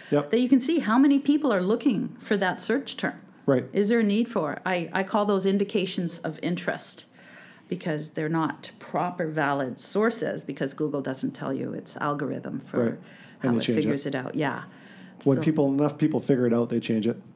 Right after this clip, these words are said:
Speaker 2: Yeah. But it's a great way if you're thinking of, uh, where are people looking to go or something. Ch-, look at, uh, what search terms they're looking for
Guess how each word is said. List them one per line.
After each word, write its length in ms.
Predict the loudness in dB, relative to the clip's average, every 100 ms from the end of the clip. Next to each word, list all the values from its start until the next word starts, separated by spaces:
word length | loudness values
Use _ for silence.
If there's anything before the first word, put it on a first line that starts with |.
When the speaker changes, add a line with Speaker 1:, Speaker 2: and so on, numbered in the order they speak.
| -6
Speaker 2:
Yeah. 260 | -2 -2 -4 -12 -20 -8
But 100 | -2
it's 140 | -2 -2
a 20 |
great 300 | 0 2 2
way 200 | 0 0
if 140 | -2 -4
you're 200 | -4 -4
thinking 440 | -2 -2 -2 -2
of, 320 | -2 -4 -6
uh, 300 | -6 -6 -6 -10 -18 -20 -8
where 220 | 0 2
are 80 | 2
people 340 | 2 0 0 -2
looking 300 | -2 -2 -2
to 60 |
go 340 | -2 0 2 2
or 140 | 0
something. 400 | -2 -6 -4 -6
Ch-, 140 | -6 -14 -18 -10
look 180 | -4 -2
at, 260 | -2 -4 -4
uh, 300 | -2 -2 -4 -10 -14 -6
what 260 | -6 -4
search 280 | -4 -4 -4
terms 280 | -6 -6 -4
they're 120 | -6
looking 240 | -6 -6 -6
for 260 | -6 -10